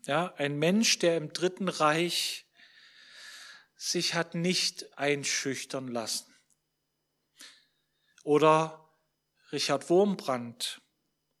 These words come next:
der in der Zeit des Kommunismus, also nach fünfundvierzig,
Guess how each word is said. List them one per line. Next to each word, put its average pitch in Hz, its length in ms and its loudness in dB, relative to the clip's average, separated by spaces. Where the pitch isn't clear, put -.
der 160 300 2
in 175 100 0
der 151 140 0
Zeit 185 460 4
des - 180 -2
Kommunismus, 160 1200 -2
also 139 360 -4
nach 151 360 -4
fünfundvierzig, - 1400 -8